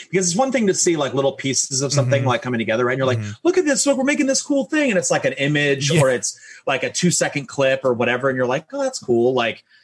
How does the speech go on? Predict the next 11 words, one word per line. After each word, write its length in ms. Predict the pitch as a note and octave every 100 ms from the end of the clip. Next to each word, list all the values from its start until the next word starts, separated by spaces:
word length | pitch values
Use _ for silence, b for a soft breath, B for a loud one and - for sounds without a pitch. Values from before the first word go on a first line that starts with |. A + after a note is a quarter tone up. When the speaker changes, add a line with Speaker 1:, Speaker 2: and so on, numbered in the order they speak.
| b -
Speaker 1:
whatever. 300 | C#3 C3+ B2
But 280 | C3 C3 - b b -
when 120 | C3+
I 140 | D#3
saw, 520 | D#3+ E3+ C#3+ C3+ C3 -
you 100 | C#3+
know, 140 | A#2+
like, 180 | B2 B2
yesterday, 480 | C#3 D#3+ D3 B2 A#2
when 140 | A2+
I 160 | A#2+